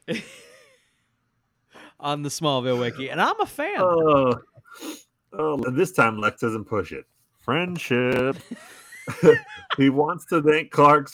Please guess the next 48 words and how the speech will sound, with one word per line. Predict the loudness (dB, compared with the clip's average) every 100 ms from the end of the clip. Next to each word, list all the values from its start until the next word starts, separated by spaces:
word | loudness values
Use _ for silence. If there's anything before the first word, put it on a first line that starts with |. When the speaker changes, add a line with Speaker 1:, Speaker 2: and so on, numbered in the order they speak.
| -20
Speaker 2:
f-, | -20 _ -8
for | -8
saving | -4 -4 -2 -4 -6
him, | -8
as | -8 -10 -10 -10
otherwise | -6 -6 -4 -6 -8
it | -12
would | -12 -12
have | -16
been | -18 -20 -16
him | -14 -12
locked | -10 -10 -12
away | -16 -14 -14
in | -12
prison, | -10 -10 -10 -10
dying | -10 -8 -12
of | -12
liver | -14 -16 -20
failure. | -20 -20 -20 _
Clark | -8 -6 -8 -10
asks | -8 -8 -12 _
a | _ -6
favor | -4 -4 -8
of | -8 -4
Lex | -4 -4 -14
to | -8
help | -8 -8
Edgar | -14 -10 -10 -6
out | -8
of | -10 -8
prison. | -8 -8 -14 _ _ -20 _ _ -10
After | -8 -8 -8
asking | -8 -10 -14
a |
few | -12 -12
questions, | -4 -4 -4 -10 -8
Lex | -4 -4 -4
agrees | -8 -4 -4 -6
to | -10
try | -6 -4
and | -4
get | -4 -4
an | -4
innocent | -4 -2 -4 -4
man | -2 0
out | 0 0
of | -2 -4
prison. | -18 -20